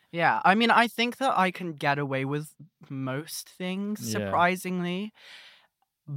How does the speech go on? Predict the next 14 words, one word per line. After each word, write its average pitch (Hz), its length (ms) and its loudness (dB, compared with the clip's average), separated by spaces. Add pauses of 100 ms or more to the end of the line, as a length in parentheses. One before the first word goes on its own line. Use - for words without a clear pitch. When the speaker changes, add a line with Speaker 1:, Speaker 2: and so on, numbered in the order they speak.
Speaker 1:
because 175 1080 -2 (640)
I, 147 180 2
I 151 160 6
definitely 160 460 -4
think 147 200 -10
there's 135 180 -6
a 131 40 -12
reason 120 560 -10
behind 117 420 -10
it. 98 240 -16 (300)
My 151 260 0
following 143 800 -6 (140)
Speaker 2:
Mm. 110 180 -6
Speaker 1:
is 139 420 -2